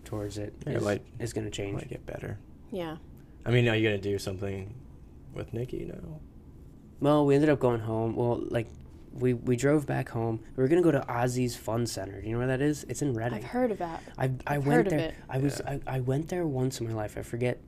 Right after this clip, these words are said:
Speaker 1: I think it was for sum-, summer camp back when we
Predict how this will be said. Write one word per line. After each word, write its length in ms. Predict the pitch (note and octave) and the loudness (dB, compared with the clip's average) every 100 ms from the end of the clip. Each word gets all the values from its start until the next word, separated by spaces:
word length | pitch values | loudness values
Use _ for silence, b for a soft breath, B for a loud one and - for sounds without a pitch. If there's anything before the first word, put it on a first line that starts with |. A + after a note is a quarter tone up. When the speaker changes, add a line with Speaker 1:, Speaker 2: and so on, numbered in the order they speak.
| - | -6
Speaker 1:
I 60 | |
think 220 | A#2+ C#3+ | 0 2
it 20 | E3+ | 2
was 140 | E3 | 0
for 100 | - | -2
sum-, 320 | - A#2 A2+ | -4 -4 -4
summer 320 | - B2 B2 | -4 -2 -2
camp 360 | A#2 A2 G#2+ - | -2 -8 -10 -4
back 200 | A2+ A2+ | -2 0
when 300 | A#2+ A2+ A2+ A2+ - | 0 0 -2 -6 -2
we 220 | A#2 A2+ | -2 -2